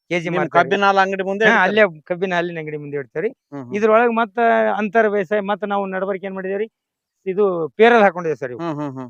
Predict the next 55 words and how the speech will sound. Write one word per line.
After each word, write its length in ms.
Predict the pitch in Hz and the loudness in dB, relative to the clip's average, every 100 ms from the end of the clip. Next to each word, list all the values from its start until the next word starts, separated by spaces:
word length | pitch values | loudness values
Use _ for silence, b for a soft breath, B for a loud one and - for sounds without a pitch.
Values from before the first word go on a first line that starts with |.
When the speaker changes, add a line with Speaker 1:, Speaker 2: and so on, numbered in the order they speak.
| _ | _
Speaker 1:
ಪೇರಲ್ನು 380 | 185 214 220 214 | 2 4 4 2
ಸಾಕಷ್ಟು 400 | - 185 196 - | 0 0 0 -4
ಕಾಯಿ 180 | 175 175 | -2 -2
ಕಡಿತಾವ್ರಿ. 360 | 156 135 127 - _ | -4 -6 -10 -10 _
Speaker 2:
ಹ್ಮ್, 100 | 160 | -10
ಹ್ಮ್, 100 | 131 | -8
ಹ್ಮ್. 100 | 135 185 | -2 0
Speaker 1:
ಇವನು 220 | 233 247 | 2 2
ಐವತ್ತು 340 | 220 214 214 202 | 4 4 4 2
ಅರವತ್ತು 200 | 190 185 | 0 0
ರೂಪಾಯಿ 160 | 220 196 | 2 2
ಅಲ್ಲೇ 120 | 180 | 0
ಮಾರ್ತೀವಿ 340 | 156 123 131 | -6 -8 -10
ಸರ್. 160 | - - | -14 -12
Speaker 2:
ಹ್ಮ್, 160 | 139 127 | -10 -8
ಹ್ಮ್. 280 | 131 127 | -10 -4
ಮತ್ತ 200 | 180 202 | -4 2
ಅಲ್ದೆ 300 | 220 240 247 240 | 2 4 4 4
ಮತ್ತ 220 | 233 - 226 202 196 | 0 0 2 4 4
ಈ 240 | 180 165 | 2 -4
ಖಾಲಿ 300 | 156 175 208 | 2 4 4
ಜಾಗದಾಗ 320 | 202 214 208 196 | 2 0 0 0
ಏನ್ 160 | 196 | 2
Speaker 1:
ಈ 80 | 247 | 2
Speaker 2:
ಮಾಡ್ತೀರಿ? 80 | 180 | 6
Speaker 1:
ಖಾಲಿ 260 | 202 254 | 4 4
ಜಾಗ 200 | 226 240 | 2 0
ಸರ್, 180 | 196 220 | 0 -4
ಈಗ 120 | 214 | -4
ಮುಂದ 260 | 196 220 220 240 | -6 -6 -2 -2
ಉಳ್ಳಾಗಡ್ಡಿ 460 | 202 214 208 196 | 0 0 0 -4
ಬೀಜ, 240 | 180 196 185 226 | -6 -6 -2 -2
ಬೆಳ್ಳುಳ್ಳಿ, 460 | 170 180 190 190 208 240 _ _ _ | 0 -2 0 0 -2 -4 _ _ _
ಮನೆಗೆ 320 | 160 185 185 | -6 -6 -6
ಜಮಿ, 300 | 147 165 185 | -6 -6 -4
ಗೋಧಿ 220 | 151 151 143 | -6 -6 -8
ಹಾಕೋದು 280 | - 110 | -12 -20
ಸರ್. 100 | _ 143 | _ -14
Speaker 2:
ಹ್ಮ್, 160 | 127 | -14
ಹ್ಮ್, 180 | 113 117 | -14 -18
ಹ್ಮ್, 160 | 104 107 | -18 -18
ಹ್ಮ್. 140 | 107 | -10
Speaker 1:
ಈಗ 100 | 160 | -8
ಮುಂದೆ 240 | 156 160 143 | -6 -8 -8
ಮು-, 240 | 127 107 | -12 -14
ಹಿಂಗಾರಿ 240 | 120 143 | -8 0
Speaker 2:
ವರ್ಷ 140 | - 233 | 0 4
ವರ್ಷ 280 | 226 208 226 | 2 4 2
ಏನೇನ್ 320 | 214 214 202 | 2 0 0
ಬೆಳಿತೀರಿ 300 | 190 - 139 | -2 -4 -14
ಸರ್? 160 | 131 170 | -6 0
Speaker 1:
ವರ್ಷ 200 | 214 262 | 2 2
ಪೂರ್ತಿ 340 | 226 247 226 226 | 2 0 -4 -4
ಸರ್ 160 | 226 | -2
ಇದಕ್ಕ 220 | 220 214 | -2 -2